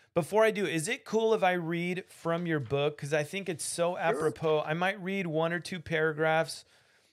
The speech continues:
Speaker 1: um, and then you can jump in there and just maybe fill in the blanks for us, because it's a good segue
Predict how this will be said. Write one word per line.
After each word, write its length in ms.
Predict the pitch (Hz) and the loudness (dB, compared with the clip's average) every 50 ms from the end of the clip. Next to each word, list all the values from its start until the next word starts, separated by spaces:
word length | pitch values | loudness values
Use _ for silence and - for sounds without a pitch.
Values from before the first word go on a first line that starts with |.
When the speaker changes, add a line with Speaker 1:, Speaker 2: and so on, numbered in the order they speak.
| _ _ | _ _
Speaker 1:
um, 280 | - 143 147 147 143 147 - | -2 0 0 0 0 -2 -4
and 120 | 165 160 165 | -6 -4 -2
then 140 | 170 170 160 | -2 -2 0
you 120 | 156 170 175 | -2 -2 -2
can 220 | - 185 180 165 | -2 -4 -4 -2
jump 260 | 143 175 165 160 147 165 | 0 0 0 0 0 -2
in 200 | 156 156 160 156 | -2 -2 0 2
there 260 | 160 156 156 156 151 | 2 2 2 2 0
and 300 | 156 - 151 139 143 135 | -2 -6 -8 -10 -8 -6
just 260 | 147 147 143 - - _ - | -6 -6 -6 -8 -10 _ -8
maybe 260 | 147 143 147 143 143 | -6 -4 -4 -4 -6
fill 320 | - - - 156 151 151 | -8 -4 -2 -2 0 0
in 120 | 151 151 147 | -2 -4 -4
the 80 | 131 | -6
blanks 340 | 113 123 139 143 151 156 147 | -6 -4 -4 -4 -4 -4 -6
for 160 | - - 139 | -6 -6 -4
us, 140 | 135 127 - | -4 -4 -6
because 320 | - 147 127 - 165 156 | -8 -10 -8 -6 -6 -6
it's 140 | 165 160 165 170 | -6 -4 -6 -6
a 20 | |
good 280 | 151 117 185 226 220 - | -4 -2 -2 -2 -2 -4
segue 840 | - - - 180 180 180 175 160 151 139 139 123 120 117 117 120 | -6 -6 -4 -2 -2 -2 -2 -2 -4 -2 0 0 0 -2 -4 -6